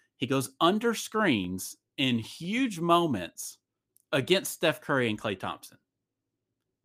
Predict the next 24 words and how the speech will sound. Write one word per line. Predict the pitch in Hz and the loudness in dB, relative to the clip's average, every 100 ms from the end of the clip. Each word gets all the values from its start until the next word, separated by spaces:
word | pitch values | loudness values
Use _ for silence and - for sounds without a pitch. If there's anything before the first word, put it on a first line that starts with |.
| _ | _
What | 120 160 | 0 2
is | 165 113 | 0 -2
that? | 95 - _ _ _ _ _ _ _ _ _ | -12 -14 _ _ _ _ _ _ _ _ _
Like, | 113 104 | -4 -4
Brandon | 104 131 170 196 | 2 4 4 0
Clark | 185 190 165 101 - | 0 4 4 2 -4
on | 113 | -2
that | 113 95 | -2 -4
last | 98 110 139 147 - | -2 0 0 -2 -12
play | - 180 143 95 | -2 2 2 0
with | 92 101 | -2 -4
that | 117 120 - | -4 -8 -4
pin | 117 113 | -2 0
down | 127 127 | 0 0
for | 143 | -4
Klay. | - 180 135 - _ _ _ _ - _ | -2 2 2 0 _ _ _ _ -20 _
There's | 104 101 | -6 -4
no | 107 117 | -2 0
switch. | 165 - 175 160 156 - - _ _ _ _ | 0 -2 0 0 -2 -8 -12 _ _ _ _
He's | - 117 | -2 -2
hedging | 120 147 160 180 | 2 2 2 -2
for | 156 143 | -4 -4
some | - 131 | 0 0
reason. | 131 127 131 131 135 | 0 -2 -2 -2 -4